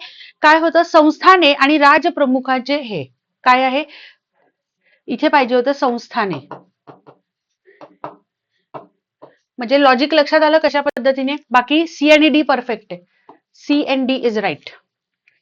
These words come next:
ओके, चलो पुढच्या प्रश्नाकडे जाऊया. थांबा हा, उपराष्ट्रपती, उपराष्ट्रपतींची पात्रता, ओके, ह्याच्याबद्दल. आता ह्या प्रश्न सुद्धा आपल्या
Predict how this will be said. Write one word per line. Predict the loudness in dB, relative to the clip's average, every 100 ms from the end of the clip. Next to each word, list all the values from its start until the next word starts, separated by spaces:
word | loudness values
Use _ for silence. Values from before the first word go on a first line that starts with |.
| _ _ -8
ओके, | -6 -2 -4 -6 _ -4
चलो | -2 -2 -8 _ _ -8
पुढच्या | -4 0
प्रश्नाकडे | 0 -2 -2 -2 0
जाऊया. | 0 0 -4 _ _ _ _ _ _ _ _ _ _ _ _ _ _ _ _ _ _ _ _ _ _ _ _ _ -16
थांबा | -12 -12
हा, | -10 -14 -16 _ _ _ _ _ _ _ _ _ _ -4
उपराष्ट्रपती, | 4 4 4 0 0 0 2 -2 -4
उपराष्ट्रपतींची | -6 -2 -2 -2 -4 -4 -4 -4 -6
पात्रता, | -2 -2 -2 -6 -4 -4 -4 -12 -20 -20 -8
ओके, | -6 0 0
ह्याच्याबद्दल. | 0 -6 -4 -4 -4 -4 -4
आता | -4 -6 0 0 0 -6
ह्या | 2 2
प्रश्न | 2 -4 -2
सुद्धा | -2 -2 0 0 0 -4 -20 -2
आपल्या | 0 0 0 2